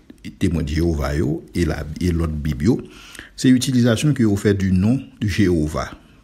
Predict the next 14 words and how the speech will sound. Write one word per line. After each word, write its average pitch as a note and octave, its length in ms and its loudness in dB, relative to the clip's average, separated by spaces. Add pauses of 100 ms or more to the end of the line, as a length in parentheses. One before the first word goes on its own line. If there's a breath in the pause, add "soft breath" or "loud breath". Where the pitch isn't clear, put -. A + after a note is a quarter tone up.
dans E2+ 100 0
le F2 120 0
Nouveau E2+ 240 -2
Testament. - 540 -6 (600 loud breath)
Par C#2+ 120 -2
exemple, D#2 520 0 (280 loud breath)
et D#2 400 0
Témoin F2 240 2
de D#2+ 60 -4
Jéhovah E2 440 0
yo, F#2+ 160 0
yo F2+ 140 -2
dit D2+ 220 -4
que, A#2 280 0